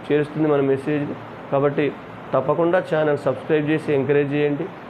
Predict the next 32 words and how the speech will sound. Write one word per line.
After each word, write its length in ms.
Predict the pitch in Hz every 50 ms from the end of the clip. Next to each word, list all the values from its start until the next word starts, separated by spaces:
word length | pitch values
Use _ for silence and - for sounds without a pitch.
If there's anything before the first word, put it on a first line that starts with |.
| - - - -
ప్రతిరోజు 460 | 135 135 147 160 165 170 180 180 202 196 185
మీకోసం 340 | 175 165 165 185 165 156 165 156 -
కొంత 240 | 151 139 135 131 165 156
కష్టపడైనా 580 | 151 147 - - 165 170 180 170 170 160 156 151 143 143 - - - - - - - - - -
ఒక 80 | 135 147 143 143
వీడియో 220 | 147 160 170 175 165 156
తీసుకురావడం 440 | 151 151 - 147 147 139 139 139 139 139
జరుగుతుంది. 360 | 139 139 143 139 143 151 156 180 170
ఇటు 100 | 160 143
WhatsApp 340 | 139 139 139 - - 165 156 143
గ్రూపుల 240 | 143 151 139 143 147 139 139
ద్వారా 240 | 143 139 135 135 131 123 - - - - - - - -
మీకు 160 | 143 135 147 143
ఎప్పటికప్పుడు 520 | 143 - 170 165 - - 156 143 156 151 147
అప్‌డేట్స్ 340 | 135 131 131 143 139 139 - 131
అందజేయడం 400 | 131 131 127 135 127 127 131 127 123
జరుగుతుంది. 440 | 123 123 120 113 - 117 117 120 131 - - - - - - -
కాబట్టి 260 | 131 123 131 143 143 - -
ఛానల్ 260 | 143 135 139 139 135 -
సబ్స్క్రైబ్ 400 | 135 120 - - - 147 151 143
చేయండి, 200 | 151 151 147 170 175 143 135
లైక్ 200 | 127 127 131 123 127
చేయండి, 280 | 147 147 147 147 165 165 -
షేర్ 240 | 113 135 131 127 123 131
చేయండి. 300 | 143 147 143 143 143 185 220 - - - - - - - - - - - - - 147
ఈ 20 | 151 147 -
ఛానల్ 260 | 156 151 165 180 160 -
సబ్స్క్రైబ్ 380 | 160 131 - - - 175 170 165 156
చేయడం 240 | 170 165 160 165 160
వలన, 220 | 165 165 165 165 170 160 139 131
వ్యూస్ 240 | 143 151 147 151 170 165
వలన 200 | 160 160 160